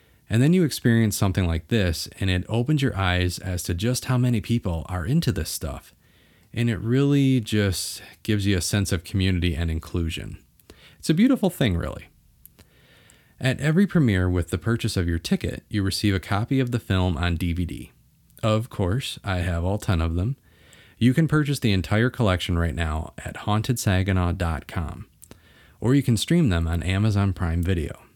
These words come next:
I had no idea that the, uh, Tri-City area I grew up in had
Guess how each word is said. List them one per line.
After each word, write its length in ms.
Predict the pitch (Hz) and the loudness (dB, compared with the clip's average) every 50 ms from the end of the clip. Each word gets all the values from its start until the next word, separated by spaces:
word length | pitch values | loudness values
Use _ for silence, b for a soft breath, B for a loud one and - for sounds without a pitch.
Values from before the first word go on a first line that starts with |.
| _ _ _ _ _ _ _ _ _ _ _ _ _ _ _ b b b b b b b b b b b b b - | _ _ _ _ _ _ _ _ _ _ _ _ _ _ _ b b b b b b b b b b b b b -2
I 140 | 110 127 165 | 0 2 4
had 180 | 185 202 185 | 4 4 4
no 200 | 135 117 113 107 | 4 4 4 4
idea 320 | 104 95 87 92 85 82 82 | 4 4 4 2 2 2 2
that 240 | 80 78 78 - | 0 -2 -4 -4
the, 280 | - 85 80 78 78 76 | -4 -2 -2 -2 -2 -2
uh, 240 | 76 76 76 76 78 - | -2 -2 -4 -4 -4 -6
Tri-City 560 | - - 95 92 - - - 104 92 85 - | -4 -2 -2 -2 0 0 0 0 0 0 0
area 280 | 90 92 95 92 85 | 0 2 2 2 2
I 120 | 80 87 90 | 2 0 0
grew 220 | 85 87 82 82 | 0 0 0 0
up 160 | 98 110 - 139 | 0 0 0 0
in 120 | 139 131 | 0 0
had 540 | 117 87 90 90 85 82 80 82 82 82 82 | 0 2 2 2 2 2 2 0 0 -2 -4